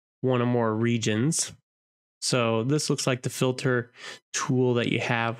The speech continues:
when you're working with the data. And so the way that works is whatever you have selected here will show up. And so if we want to, let's say, only show data for the North region, we can unselect those, or we can just do clear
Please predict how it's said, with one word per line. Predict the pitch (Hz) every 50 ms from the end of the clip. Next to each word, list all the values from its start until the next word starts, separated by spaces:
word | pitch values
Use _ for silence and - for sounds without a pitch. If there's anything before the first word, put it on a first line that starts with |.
| - - -
when | - 120 117
you're | 113 113 113 113 113 - -
working | 127 113 - - 113
with | 110 113
the | -
data. | 117 120 117 110 113 123 143 - _ _ _ _ _ _ _ _ _ _ _ _
And | - 131
so | - - 147 143 139 139 135 135
the | 131 143
way | 156 156 147
that | 147 143 139
works | 143 139 139 139 139 - - - -
is | 135 131 131 131 127 131
whatever | 135 131 143 156 160 160 147 147
you | 139 131 123
have | 123 127 120 117
selected | - - - - 123 120 123 135 143 - - 120 113
here | - - 113 107 107 107
will | 110 113 110
show | - - 127 117 113
up. | 113 - - - - _ _ _ _ _
And | 120 -
so | - 135 123 117 117 117 113 113 117 - -
if | - 135 -
we | 131
want | 123 123 120 120 - -
to, | - - 127 117 117 117 117 117 - - - _ _
let's | 123 117 113 -
say, | - - 127 120 117 117 117 117 117 _ _ _ _ _ - - - _ _ _ _ _ _
only | - 127 123 120 120 113
show | 110 - - 117 117 113 113 113
data | 113 113 117 110 110 110 110
for | 113 - - - 113 110 110 110 107
the | 113 107
North | 110 110 107 110 - -
region, | 160 165 147 160 151 151 131 -
we | 127
can | 113 113 -
unselect | - 113 113 - - 120 113 -
those, | - 123 120 117 113 -
or | - - 165
we | 143
can | 135 120
just | 117 117 107 -
do | - 120 110
clear | 104 - - - - 143 131 127 123 120 120